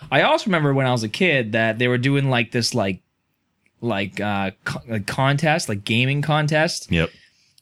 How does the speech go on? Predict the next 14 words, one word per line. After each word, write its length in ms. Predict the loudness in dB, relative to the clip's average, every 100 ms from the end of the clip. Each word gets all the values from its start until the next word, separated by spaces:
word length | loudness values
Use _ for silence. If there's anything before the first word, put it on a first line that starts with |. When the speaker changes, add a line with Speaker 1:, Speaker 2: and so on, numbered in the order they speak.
| -2
Speaker 1:
And 120 | 0
you 60 | 2
had 240 | 2 2
to 80 | 0
go 340 | 0 0 2
to 260 | 0 -2 -2
Blockbuster 880 | 0 0 0 -2 -2 -2 -2 -2 -2
and 160 | -2 0
you 60 | 2
had 240 | 0 0
to 80 | -2
play 600 | 0 2 2 2 0 -4 _ -6
Judge 320 | 0 0 0 0
Dredd 460 | 2 2 0 -2